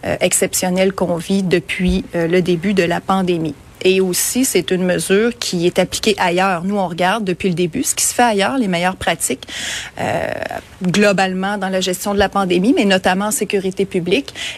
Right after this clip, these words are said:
Et, euh, cette, euh, c-, cette notion d'accorder des permissions de sortie à des fins médicales a été implantée à d'autres endroits, notamment en Ontario, notamment en Colombie-Britannique,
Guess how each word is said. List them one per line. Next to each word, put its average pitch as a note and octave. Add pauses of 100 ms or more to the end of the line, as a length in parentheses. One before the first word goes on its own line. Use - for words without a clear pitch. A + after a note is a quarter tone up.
Et, G3+
euh, F3
cette, -
euh, E3
c-, E3
cette F3
notion G3+
d'accorder F#3+
des G3
permissions F#3
de F#3+
sortie -
à G#3
des F3+
fins F#3+
médicales F#3+ (280)
a G3+
été G3+
implantée G#3+
à G3+
d'autres F#3+
endroits, F3+
notamment F#3+
en G3+
Ontario, F#3
notamment F3
en F3+
Colombie-Britannique, F#3+